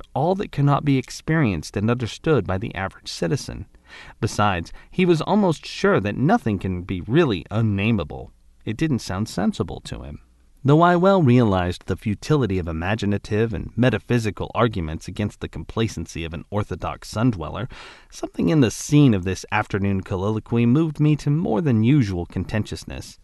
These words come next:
The crumbling slate slabs, the patriarchal trees, and the centuried gambrel roofs of the witch-haunted old town that stretched around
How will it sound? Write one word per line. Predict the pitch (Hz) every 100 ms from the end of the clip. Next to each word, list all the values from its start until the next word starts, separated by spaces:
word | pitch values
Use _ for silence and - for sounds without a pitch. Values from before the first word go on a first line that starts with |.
| - _ -
The | -
crumbling | - 123 110 92 95
slate | - 107 104 -
slabs, | - 90 95 98 101
the | - 78 -
patriarchal | 147 139 - 117 113 95
trees, | 85 117 95 80 82
and | 73
the |
centuried | - - 170 156 143 113 101
gambrel | 117 131 127 117
roofs | 104 120 107 -
of | 90
the | 85
witch-haunted | 92 - - 123 120 113
old | 110 104 -
town | - 113 117
that | 73
stretched | - - 123 - 98
around | 101 117 98